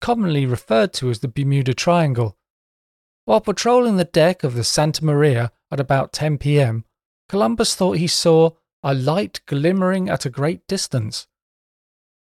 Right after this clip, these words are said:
He summoned Pedro Gutierrez, a gentleman of the king's bedchamber, who also saw the light.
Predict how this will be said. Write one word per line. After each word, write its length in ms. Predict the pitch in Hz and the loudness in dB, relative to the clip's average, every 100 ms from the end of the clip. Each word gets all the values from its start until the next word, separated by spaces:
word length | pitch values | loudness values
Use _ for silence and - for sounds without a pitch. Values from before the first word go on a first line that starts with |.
| _ - | _ -6
He 80 | 160 | -6
summoned 640 | - 196 185 139 135 - | 0 0 2 0 -2 -6
Pedro 460 | - 175 165 156 151 | -2 -2 0 0 0
Gutierrez, 840 | 135 156 - 139 170 135 107 101 - _ 147 | -2 -4 -2 0 2 2 -2 -6 -14 _ -8
a 80 | |
gentleman 640 | 110 - 147 160 165 180 165 | -6 -2 -2 -2 -2 -2 -2
of 100 | 127 | -4
the 60 | |
king's 380 | 123 - 165 147 | -8 -2 -2 -2
bedchamber, 720 | - 185 - - 123 113 110 - _ _ - | 0 -2 -2 -2 0 -2 -4 -8 _ _ -4
who 160 | 165 220 | 0 0
also 240 | - 175 | 2 0
saw 260 | - 151 127 | 2 0 2
the 120 | 120 | 0
light. 360 | 117 110 - | 0 -4 -8